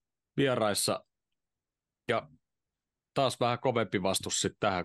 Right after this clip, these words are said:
kohtaan. Newcastle, joka on tehnyt uskomattoman järkevää bisnestä, mitä ehkä täälläkin odotettiin, että saattaisi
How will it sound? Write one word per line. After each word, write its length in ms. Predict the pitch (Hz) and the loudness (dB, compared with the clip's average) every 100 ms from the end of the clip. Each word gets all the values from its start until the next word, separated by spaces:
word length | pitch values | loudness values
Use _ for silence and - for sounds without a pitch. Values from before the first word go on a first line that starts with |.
| - | -6
kohtaan. 520 | - 90 - 95 90 - _ _ _ | -4 -4 -2 -2 -2 -4 _ _ _
Newcastle, 480 | 147 147 113 101 107 | 2 2 2 2 2
joka 220 | 110 113 | 2 2
on 80 | 110 | 2
tehnyt 360 | 127 117 110 101 _ _ _ _ _ _ _ _ - | 2 2 0 -2 _ _ _ _ _ _ _ _ -2
uskomattoman 720 | 135 - 110 98 - 101 101 | -2 0 -2 -2 -2 0 2
järkevää 520 | 107 104 - 92 92 | 2 2 0 -2 -2
bisnestä, 640 | 87 101 95 95 - - - _ _ _ _ _ _ _ _ _ _ _ _ - | 0 -2 -2 -4 -8 -10 -16 _ _ _ _ _ _ _ _ _ _ _ _ -10
mitä 340 | 95 95 92 | -4 0 0
ehkä 240 | 92 95 - _ _ _ _ _ _ _ - _ _ _ - | -2 -4 -4 _ _ _ _ _ _ _ -20 _ _ _ -2
täälläkin 460 | 123 110 104 - 104 | 2 2 2 2 4
odotettiin, 600 | 104 95 95 - 98 95 | 4 2 -4 0 0 0
että 140 | - | 0
saattaisi 640 | 98 90 - 95 92 - | -2 -2 0 0 0 -6